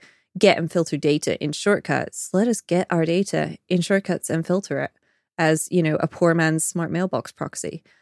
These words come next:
Um, so, you know, I, if we can't do a smart <laughs> mailbox on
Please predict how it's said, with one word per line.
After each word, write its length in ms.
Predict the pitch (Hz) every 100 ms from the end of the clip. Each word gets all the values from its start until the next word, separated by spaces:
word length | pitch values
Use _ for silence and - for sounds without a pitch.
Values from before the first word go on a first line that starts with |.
| _ _ 175
Um, 400 | 160 151 156 -
so, 440 | - 160 151 156 - -
you 120 | 170
know, 180 | 151 127
I, 140 | - 80 -
if 160 | -
we 80 | 175
can't 380 | - 180 - -
do 120 | 147
a 60 | 151
smart 280 | - 147 175
<laughs> 120 | 190
mailbox 420 | 151 151 151 -
on 320 | 139 147 160